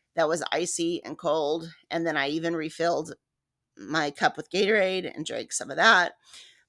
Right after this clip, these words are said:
The only issue with that was by the time I got back to my car, it was six point five five miles,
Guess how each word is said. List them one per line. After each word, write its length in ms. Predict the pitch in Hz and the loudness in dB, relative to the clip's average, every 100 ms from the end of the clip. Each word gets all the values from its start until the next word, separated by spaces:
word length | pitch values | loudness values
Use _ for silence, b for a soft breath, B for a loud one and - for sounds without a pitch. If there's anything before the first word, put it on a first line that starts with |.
| _ | _
The 180 | 165 175 | 4 4
only 300 | 165 190 139 | 4 -2 0
issue 280 | 214 - 185 | 0 0 0
with 140 | 220 | 0
that 360 | 190 180 190 - | 4 6 6 4
was 460 | 170 139 156 147 - _ _ _ _ _ _ _ _ - | 2 4 2 -2 -8 _ _ _ _ _ _ _ _ 2
by 100 | 175 | 2
the 80 | |
time 220 | 202 220 233 | 2 0 2
I 60 | |
got 160 | 226 214 | 4 4
back 180 | 214 208 | 2 0
to 80 | |
my 80 | 220 | -2
car, 380 | 226 185 175 175 | 2 6 6 6
it 100 | 131 | 2
was 140 | 170 | 0
six 320 | - 156 151 - | 0 0 -4 -2
point 260 | 175 143 | -2 0
five 240 | - 151 147 | 2 2 2
five 240 | 131 143 | -2 -2
miles, 460 | 131 143 175 196 | -2 0 0 -2